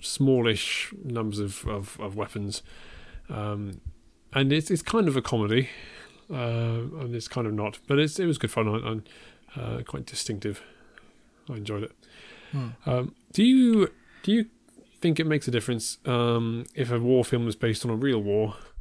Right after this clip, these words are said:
Speaker 1: or if it's a made
Speaker 2: A
Speaker 1: up
Speaker 2: fictional
Speaker 1: war?
Speaker 2: one.
Speaker 1: Yeah.
Speaker 2: Yeah, I was gonna come to that 'cause, um, there, there are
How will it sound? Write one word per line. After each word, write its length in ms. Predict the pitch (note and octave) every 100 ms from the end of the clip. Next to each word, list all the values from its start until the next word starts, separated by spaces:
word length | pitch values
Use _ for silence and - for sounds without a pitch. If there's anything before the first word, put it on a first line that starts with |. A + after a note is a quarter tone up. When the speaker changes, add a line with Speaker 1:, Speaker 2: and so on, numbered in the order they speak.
| - - - - - -
Speaker 1:
or 580 | A2+ G#2+ G#2 G2+ G2+
if 140 | G#2+ G#2
it's 200 | G2+ - -
a 40 | A2 G#2
made 80 | G#2
Speaker 2:
A 40 | C3
Speaker 1:
up 40 |
Speaker 2:
fictional 400 | C3+ - D#3+ C3
Speaker 1:
war? 140 | A2+ G#2+
Speaker 2:
one. 80 | G2+ - - -
Speaker 1:
Yeah. 300 | A2 G2+ G2 - -
Speaker 2:
Yeah, 120 | F3+
I 20 |
was 100 | F#3
gonna 140 | F3+ -
come 160 | E3
to 80 | C#3+
that 220 | B2 B2+
'cause, 400 | - D3 C3 -
um, 360 | C#3 B2 A#2+ B2
there, 240 | B2 C3+ C3
there 180 | C#3+ D3+
are 380 | E3+ F3+ D#3